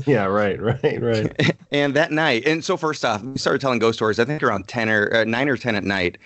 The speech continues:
Speaker 2: And the first time anybody stopped to look at the clock, it was four in the morning. Like,
Speaker 1: <laughs>
Speaker 2: holy hell! We've been
Speaker 1: They were
Speaker 2: telling
Speaker 1: the
Speaker 2: ghost
Speaker 1: founding,
Speaker 2: stories.
Speaker 1: founding people of the Fantastic Story Society.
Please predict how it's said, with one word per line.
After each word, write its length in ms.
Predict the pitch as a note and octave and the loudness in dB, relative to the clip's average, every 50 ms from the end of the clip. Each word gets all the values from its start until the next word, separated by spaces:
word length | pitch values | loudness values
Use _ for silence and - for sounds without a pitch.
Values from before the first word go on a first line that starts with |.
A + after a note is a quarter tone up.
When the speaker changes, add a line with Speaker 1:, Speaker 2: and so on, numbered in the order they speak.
| - - - _ _ | -20 -20 -20 _ _
Speaker 2:
And 80 | A#2+ A#2+ | -2 -2
the 60 | A#2 | 2
first 280 | A#2+ C3+ C#3 C3+ - | 2 2 2 2 -2
time 300 | - C#3 A#2+ A#2+ A#2 G#2 | -4 -4 -2 -2 -2 -2
anybody 240 | G#2+ A2 A2 G#2+ A2 | -2 -2 0 0 0
stopped 340 | G2 - - G2+ G2 F#2 - | 0 0 -2 -4 -4 -4 -2
to 80 | - G2+ | -2 0
look 180 | F#2+ G2+ G2 - | 0 0 0 -2
at 140 | - - | -6 -2
the 360 | - F2+ F2 E2+ E2 D#2+ D#2+ E2+ - - - _ _ | 0 2 2 2 2 0 -2 -4 -6 -10 -14 _ _
clock, 360 | - - G2 D2 - - - - - | -4 -2 -2 -2 -2 -4 -8 -4 -2
it 80 | G#2 | 0
was 160 | F#2+ F#2+ F#2 | 2 2 0
four 280 | - - - G#2+ G2+ G2 | -2 -6 -4 0 0 0
in 40 | G2 | 0
the 80 | F#2 E2+ | 0 -2
morning. 400 | E2+ D#2 D2 - - - - - _ _ _ _ _ _ _ | -2 -2 -2 -4 -4 -8 -10 -14 _ _ _ _ _ _ _
Like, 140 | - - G#2 - | 0 2 2 2
Speaker 1:
<laughs> 580 | - - - - - - - - - F#3+ - | 0 -4 -8 -4 -2 -2 -2 0 -2 -4 -2
Speaker 2:
holy 400 | A3+ A#3 C4 A3 F3+ D3 A2+ A2 | 0 2 2 4 4 2 0 -2
hell! 520 | A2+ D3 F#3 G#3+ A#3 G#3+ C#3+ G2+ F2 - - - - | -2 -2 -2 0 2 2 0 0 -4 -8 -12 -6 -2
We've 100 | D3+ E3+ - | -2 -2 0
been 80 | A#3+ | 0
Speaker 1:
They 60 | - C#3+ | 0 2
were 80 | D3+ | 2
Speaker 2:
telling 140 | D3+ D#3 C#3+ | 2 2 2
Speaker 1:
the 40 | C#3 C3 | 2 0
Speaker 2:
ghost 120 | D3 D#3 | 0 2
Speaker 1:
founding, 460 | D3+ D3 D3+ D#3 C#3+ C#3+ C#3 C3+ C3+ | 2 2 2 2 2 0 0 0 -2
Speaker 2:
stories. 180 | B2+ F2+ - - | -4 -6 -10 -4
Speaker 1:
founding 540 | - D#3+ E3 F3+ F3+ D#3+ D3+ C#3+ C#3 B2+ C3+ | 0 0 2 2 2 2 0 0 0 -2 -2
people 460 | - D3 D3+ C3 - A2 G2 F2+ D2+ | -2 -4 -4 0 0 2 2 2 2
of 360 | D#2+ G2 F#2+ F#2 F#2 F2 - | 0 0 0 -2 -2 -6 0
the 240 | F#2+ G2+ G2 F#2+ F2 | 2 2 2 2 0
Fantastic 640 | - - A2+ G#2+ G#2 G2 A2 A2 G#2 - - G#2 F2+ | -2 -2 0 0 2 2 2 0 0 0 -2 -6 -2
Story 280 | - - G#2 G2+ G2 F2+ | 2 2 4 4 2 0
Society. 420 | F2 E2 D#2 F2+ F2 E2 A2+ - | -2 -6 -2 0 0 2 2 0